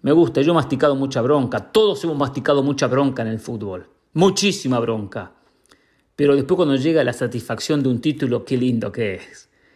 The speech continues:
qué lindo que es. Y ya va a llegar, y va a llegar, porque el fútbol es así, se gana y se pierde. Y como lo decía, son más las veces que se pierde que las que se ganan, pero cuando se ganan, ah, el sabor es espectacular,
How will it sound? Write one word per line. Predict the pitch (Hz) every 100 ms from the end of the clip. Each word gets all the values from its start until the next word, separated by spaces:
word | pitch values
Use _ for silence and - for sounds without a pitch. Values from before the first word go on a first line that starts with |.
| _ _
qué | 139
lindo | 135 131 110 104
que | 110
es. | 92 -
Y | 160
ya | 214
va | 240
a | 208
llegar, | 202 202 156 151 -
y | 165
va | 208
a |
llegar, | 190 190 151 139
porque | 139 151 165
el | 151
fútbol | 214 196 180
es | -
así, | 175 180
se | - 190
gana | 220 214
y |
se | 208
pierde. | 185 175 131 131 131 131 _ _ _ -
Y | 147
como | 185 175
lo | 175
decía, | 170 208 170 156 - -
son | - - 190
más | 202
las | 185 170
veces | 165 165
que | 160
se | 185
pierde | 190 208 226 208
que | 170
las | 143
que | 160
se | 165
ganan, | 147 131 131
pero | 135 139
cuando | 139
se | 147
ganan, | 151 170 135 107 - _ _ _ _ -
ah, | 131
el | 120
sabor | - 123 139
es | 135
espectacular, | 113 117 98 113 120 113 98 -